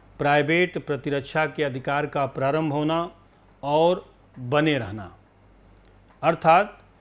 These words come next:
चोरी के विरुद्ध प्राइवेट प्रतिरक्षा का अधिकार कब प्रारंभ होगा? जैसे ही चोरी का अपराध प्रारंभ होता है, चोर ने चोरी करना प्रारंभ किया घर में,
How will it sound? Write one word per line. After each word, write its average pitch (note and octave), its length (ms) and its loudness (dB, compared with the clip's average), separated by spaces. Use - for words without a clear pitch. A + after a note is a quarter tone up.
चोरी F#3 440 2
के G#3+ 200 4
विरुद्ध F#3 240 2
प्राइवेट F3 400 2
प्रतिरक्षा E3+ 420 -2
का E3 140 0
अधिकार E3 300 2
कब D#3 160 -2
प्रारंभ E3 380 4
होगा? F3 360 0
जैसे D3+ 640 2
ही E3+ 180 2
चोरी D3 380 -2
का D3 120 -2
अपराध C#3+ 320 0
प्रारंभ B2 420 -4
होता F2+ 260 -10
है, E2+ 200 -20
चोर D#3+ 240 4
ने E3 160 2
चोरी D3 280 0
करना D3 280 0
प्रारंभ D3 400 0
किया F3 220 -2
घर D3+ 180 -2
में, F3+ 200 -6